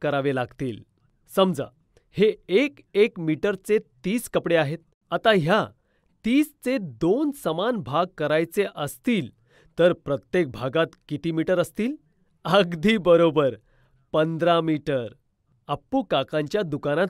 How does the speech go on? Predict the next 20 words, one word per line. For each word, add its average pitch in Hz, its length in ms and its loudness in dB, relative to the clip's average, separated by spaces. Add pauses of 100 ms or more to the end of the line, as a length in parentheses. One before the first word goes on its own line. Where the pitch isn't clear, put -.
परत 202 200 4 (140)
गेला 127 240 -4 (600)
आणि 180 160 4 (140)
त्या 165 140 2 (160)
काकांकडून 160 880 -2 (340)
तो 233 100 4
कपडा 165 480 -2
दोन 165 480 0
पंधरा 151 420 -4
मीटरच्या 135 580 -4 (180)
तुकड्यात 240 460 0
कापला. 135 420 -4 (1400)
आता 147 220 -2
अप्पू 151 560 -2 (380)
तो 220 80 6
कपडा 190 420 -2
देण्यासाठी 165 800 -2 (260)
गोलूच्या 160 520 0
डेअरीवर 160 500 0
गेला. 135 320 -4